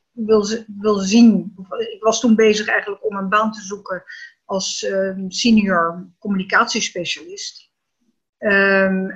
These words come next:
en nou ja, wat je zegt, mijn leeftijd zat me wat tegen. Dat was ook nog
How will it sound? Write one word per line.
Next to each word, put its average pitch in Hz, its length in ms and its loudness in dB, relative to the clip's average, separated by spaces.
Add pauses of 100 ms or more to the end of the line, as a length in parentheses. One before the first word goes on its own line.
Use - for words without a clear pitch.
en 202 580 -2
nou 220 180 2
ja, 170 200 -2
wat 185 160 -10
je 190 80 -6
zegt, 214 280 -2
mijn 185 160 -2
leeftijd 196 520 -4
zat - 260 -6
me 190 140 -6
wat 185 220 -8
tegen. 190 420 -2
Dat 208 140 -4
was 185 140 -8
ook 196 120 -8
nog 190 140 -14